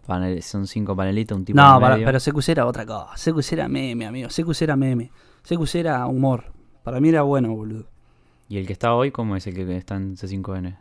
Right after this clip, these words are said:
Speaker 1: No, en C cinco N no es.
Speaker 2: ¿Intratable?
Speaker 1: In-, no, Intratable no. Bueno, no importa, que son todos iguales esos programas, boludo.
Speaker 2: Son una
Speaker 1: Son
Speaker 2: mierda,
Speaker 1: tipo me-,
Speaker 2: pero
Speaker 1: me-,
Speaker 2: se-,
Speaker 1: medio político, medio memero, son
Speaker 2: C-,
Speaker 1: todos
Speaker 2: C Q C
Speaker 1: iguales.
Speaker 2: nos dejó, eh, joyas de Gonzalito, por ejemplo, amigo.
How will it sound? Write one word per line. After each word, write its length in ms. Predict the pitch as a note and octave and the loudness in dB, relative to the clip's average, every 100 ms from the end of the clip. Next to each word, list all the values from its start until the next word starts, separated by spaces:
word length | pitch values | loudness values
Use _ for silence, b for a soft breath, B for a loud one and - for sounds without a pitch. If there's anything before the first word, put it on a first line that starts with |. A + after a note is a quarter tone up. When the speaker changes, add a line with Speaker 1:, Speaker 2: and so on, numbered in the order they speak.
| _ - | _ -4
Speaker 1:
No, 140 | G2+ | -2
en 60 | G2 | -2
C 80 | |
cinco 180 | G#2 G#2 | -4 -6
N 100 | A2 | -4
no 120 | G2 F#2+ | -4 -6
es. 180 | - - b b b | -10 -20 b b b
Speaker 2:
¿Intratable? 460 | B2+ A#2 A2+ C#3 B2+ - - - - _ _ _ _ _ _ | 0 2 2 2 0 -6 -16 -20 -20 _ _ _ _ _ _
Speaker 1:
In-, 140 | - - | -14 -12
no, 200 | - G2 F#2 | -4 -2 -2
Intratable 380 | F2+ F#2+ F#2+ | -2 -4 -4
no. 240 | F#2 F2+ F#2 | -4 -6 -6
Bueno, 180 | F#2+ F#2+ | -2 0
no 40 | A2 | 2
importa, 320 | F#2+ E2+ F2 | 0 -2 -2
que 80 | F#2 | -2
son 160 | D3+ | -2
todos 160 | B2+ G#2 | 0 0
iguales 280 | E2 F2 E2 | -2 -2 -4
esos 80 | E2+ | -6
programas, 360 | E2+ E2+ E2+ | -6 -4 -4
boludo. 200 | E2+ F#2 | -4 0
Speaker 2:
Son 120 | F2 | 4
una 80 | - | 6
Speaker 1:
Son 60 | C3 | 6
Speaker 2:
mierda, 260 | D#3 D3 | 8 8
Speaker 1:
tipo 100 | A2+ | 6
me-, 140 | F#2+ G#2 | 4 4
Speaker 2:
pero 100 | B2 | 4
Speaker 1:
me-, 60 | |
Speaker 2:
se-, 100 | - | 6
Speaker 1:
medio 220 | A#2+ B2+ A2+ | 6 8 8
político, 400 | G#2+ A#2 A2+ G#2 | 6 4 4 4
medio 200 | A2 G#2+ | 4 4
memero, 400 | F#2 F#2+ A2+ F#2+ | 2 2 2 2
son 140 | G#2 | 2
Speaker 2:
C-, 100 | G#2 | 2
Speaker 1:
todos 160 | C#3 G#2 | 2 2
Speaker 2:
C 120 | F3+ | 2
Q 140 | D#3+ | 2
C 100 | B2+ | 4
Speaker 1:
iguales. 40 | F3 | 4
Speaker 2:
nos 100 | D3 | 4
dejó, 420 | A2+ C3+ C#3 - | 2 0 -2 -2
eh, 200 | A#2+ A2+ | -6 -6
joyas 340 | - C#3 C3 A2+ | -4 -4 -2 -4
de 160 | G#2+ | -2
Gonzalito, 560 | G#2+ A2+ A#2 C3+ C3+ A2+ | 0 0 4 4 4 2
por 120 | A2 | -4
ejemplo, 280 | A2+ A#2 A2+ | -4 -2 0
amigo. 360 | A#2 B2+ A#2 | 2 2 0